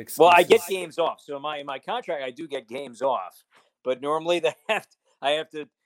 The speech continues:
Speaker 1: you know, I can't just say, "I'll take that." I mean, it's a decision that my wife and I make together and what's best for our family. But that may be one to be like, "Listen, dear, um,
Speaker 2: <laughs>
Speaker 1: you know, I get six games off. Uh, you can have the first five, but,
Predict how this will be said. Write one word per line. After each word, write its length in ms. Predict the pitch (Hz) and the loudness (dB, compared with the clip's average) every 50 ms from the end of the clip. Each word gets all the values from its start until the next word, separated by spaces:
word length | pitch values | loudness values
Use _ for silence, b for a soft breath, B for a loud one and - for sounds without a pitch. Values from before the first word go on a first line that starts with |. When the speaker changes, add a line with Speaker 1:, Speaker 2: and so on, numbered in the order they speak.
| _ _ | _ _
Speaker 1:
you 100 | 143 139 | -10 -6
know, 100 | 143 143 | -6 -6
I 80 | 135 135 | -6 -6
can't 240 | - 151 151 143 | -10 -12 -12 -12
just 220 | 127 135 123 - _ | -14 -16 -20 -14 _
say, 160 | 160 151 175 | -4 -2 0
"I'll 140 | 226 254 - | 0 0 -2
take 200 | - 170 151 147 | -4 -8 -8 -8
that." 100 | 170 143 135 | -8 -8 -8
I 60 | 135 | -8
mean, 240 | 127 131 127 131 139 | -8 -10 -10 -10 -10
it's 160 | 135 - - | -12 -12 -8
a 220 | 135 127 123 123 113 _ _ _ | -6 -4 -4 -6 -8 _ _ _
decision 420 | - 123 - - 175 156 120 131 131 | -20 -16 -10 -8 -8 -8 -8 -8 -8
that 120 | 127 113 | -8 -6
my 80 | 117 117 | -6 -6
wife 300 | 113 123 135 135 131 - | -4 -4 -4 -4 -6 -8
and 100 | 131 127 | -8 -8
I 80 | 120 117 | -8 -6
make 260 | 117 117 117 113 _ | -6 -6 -6 -6 _
together 460 | - 113 143 226 226 214 208 190 160 | -16 -4 0 0 0 2 0 -2 -4
and 100 | 139 131 | -4 -4
what's 220 | 135 135 131 - | -4 -4 -4 -4
best 280 | _ 131 131 131 - - | _ -4 -4 -4 -4 -6
for 140 | - 110 107 | -8 -8 -8
our 80 | 107 | -8
family. 420 | - - 175 185 170 156 135 123 120 | -6 -6 -4 -2 -2 -2 -2 -6 -6
But 180 | 107 123 120 - | -8 -10 -6 -2
that 280 | 185 202 214 202 - | 0 0 0 -2 -6
may 200 | 170 175 175 175 | -10 -10 -10 -10
be 180 | 165 160 160 151 | -10 -10 -12 -12
one 340 | 147 135 143 143 147 143 139 | -12 -8 -6 -6 -4 -6 -6
to 60 | 123 | -10
be 140 | 123 131 123 | -12 -10 -6
like, 260 | 123 120 117 110 117 | -6 -6 -6 -8 -10
"Listen, 340 | 117 123 113 - - 110 98 92 | -16 -20 -20 -20 -20 -20 -20 -18
dear, 320 | 98 95 92 92 92 - b b b b b b b b b - | -16 -14 -14 -14 -14 -16 b b b b b b b b b -4
um, 640 | - 107 110 107 107 104 104 107 190 110 110 - 147 123 | 0 2 2 2 2 0 0 0 0 0 0 -4 -10 -12
Speaker 2:
<laughs> 40 | - | -12
Speaker 1:
you 100 | 127 120 | -12 -10
know, 180 | 120 117 117 120 | -8 -6 -6 -6
I 100 | 123 123 | -6 -6
get 220 | 120 139 147 147 - | -6 -6 -6 -6 -6
six 240 | - 170 156 - - | -10 -12 -14 -12 -10
games 360 | - 143 135 135 131 117 - | -10 -8 -8 -8 -10 -6 -2
off. 420 | 135 127 127 127 127 127 - - _ _ _ _ _ _ _ - | 0 2 2 2 0 0 -2 -8 _ _ _ _ _ _ _ -6
Uh, 280 | 117 113 113 113 110 104 113 | -4 -2 -2 -4 -4 -6 -10
you 120 | 139 160 | -14 -12
can 160 | 160 170 147 | -10 -10 -6
have 300 | 135 139 139 139 135 123 | -4 -2 -2 -2 -2 -4
the 100 | 127 127 | -8 -14
first 360 | - - 135 127 123 110 - - | -14 -12 -12 -12 -12 -12 -12 -6
five, 460 | - 127 123 123 123 127 131 127 113 | -2 0 0 2 2 0 0 -2 -4
but, 140 | 113 120 | -8 -10